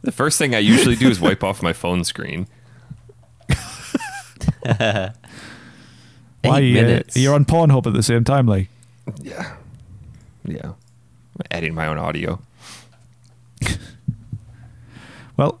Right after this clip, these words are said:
Speaker 3: Eric, congratulations on your new job, sir.
Speaker 1: Thank you.
Speaker 3: Very happy for you.
Speaker 1: Thank you. Uh, I'm hoping, well, not hoping, I actually already know it's gonna come with quite a reduction in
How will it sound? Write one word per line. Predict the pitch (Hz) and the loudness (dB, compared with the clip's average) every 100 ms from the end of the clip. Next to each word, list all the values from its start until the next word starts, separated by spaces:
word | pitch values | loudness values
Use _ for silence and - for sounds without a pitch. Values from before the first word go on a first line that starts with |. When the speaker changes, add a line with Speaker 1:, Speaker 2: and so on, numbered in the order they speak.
| - | -4
Speaker 3:
Eric, | 165 180 - | 0 0 0
congratulations | - 135 165 185 190 190 170 139 | 0 0 2 2 4 4 4 4
on | 120 | 4
your | 120 | 4
new | 110 107 | 4 2
job, | 104 98 | 2 0
sir. | - - 135 226 - - _ | 0 2 4 4 2 -20 _
Speaker 1:
Thank | 349 - | -12 -2
you. | 123 | 2
Speaker 3:
Very | 113 | 4
happy | 110 120 - | 4 2 2
for | 117 - 127 | 0 2 4
you. | 202 240 - | 4 2 -6
Speaker 1:
Thank | 151 180 160 156 | -6 -2 -2 0
you. | 170 196 | 0 0
Uh, | - 123 123 - | -2 0 0 0
I'm | 123 | 0
hoping, | 104 151 226 - 87 80 | 0 2 0 0 -2 -2
well, | - 107 92 | -2 0 0
not | - 92 | -2 -4
hoping, | - 92 - 82 | -2 -4 -2 -4
I | |
actually | 87 87 82 | -4 -4 -4
already | 76 78 | -4 -4
know | 80 87 | -2 -2
it's | 73 | -4
gonna | - 80 | -6 -8
come | - 76 | -6 -6
with | 73 | -6
quite | - 104 113 | -6 -2 0
a | |
reduction | 85 78 82 - 80 71 - | -2 -2 -6 -6 -8 -8 -10
in | 82 71 65 62 | -10 -8 -10 -12